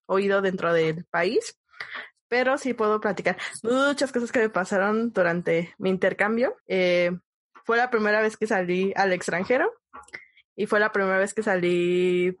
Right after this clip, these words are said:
también de viaje, pero pues mucho, por mucho tiempo, porque pues nunca había salido como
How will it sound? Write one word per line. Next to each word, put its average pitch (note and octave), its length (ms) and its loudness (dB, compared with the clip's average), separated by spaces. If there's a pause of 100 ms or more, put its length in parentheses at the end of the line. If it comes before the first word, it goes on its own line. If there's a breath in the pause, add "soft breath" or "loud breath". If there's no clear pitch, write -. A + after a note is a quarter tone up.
también F#3 400 0
de F#3+ 100 2
viaje, F#3+ 340 0
pero E3+ 280 -2
pues D#3+ 180 -6
mucho, F#3 300 0
por G3 160 0
mucho G#3+ 300 0
tiempo, A#3+ 320 0
porque A3 260 -6
pues - 180 -16
nunca F#3 200 -2
había F#3+ 140 2
salido F3+ 380 0
como - 300 -10